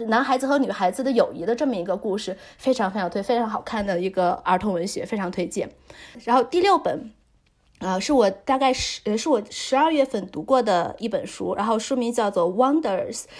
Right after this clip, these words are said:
A History of Wo-, Women Walking，作者是 Carrie Andrews。呃，这本书呢是，呃，作者写了十个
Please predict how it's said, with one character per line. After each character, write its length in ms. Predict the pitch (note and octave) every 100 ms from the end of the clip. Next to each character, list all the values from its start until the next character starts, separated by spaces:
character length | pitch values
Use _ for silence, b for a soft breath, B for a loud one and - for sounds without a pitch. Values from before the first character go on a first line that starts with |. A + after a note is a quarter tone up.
| B B
A 80 |
History 500 | A3 D4 D4 D4 C#4+
of 180 | A3+ A3+ -
Wo-, 160 | - B3+ - -
Women 500 | C4 C4+ A#3+ B3 A3+
Walking， 580 | B3 C4 C4 G#3+ G#3+ B B B
作 180 | - D4+
者 140 | A3+ G3
是 500 | - A#3+ A3 G3+ G#3
Carrie 600 | - - C#4+ D4+ D4+ D4
Andrews。 640 | - C4+ C#4 C#4+ D3 - - B B B B -
呃， 280 | G3+ G3+
这 220 | G3+ - F4
本 160 | B3+
书 240 | A#3 C#4 C4
呢 120 | A#3
是， 200 | A#3+ C4 - - -
呃， 200 | F#3+ G3+
作 220 | G#3 D#4+
者 140 | B3 G#3+
写 260 | - G3+
了 180 | D3+ F#3
十 540 | G#3 - - F#3 A3+ C4+ - _ _
个 400 | - D4+ G#3 A#3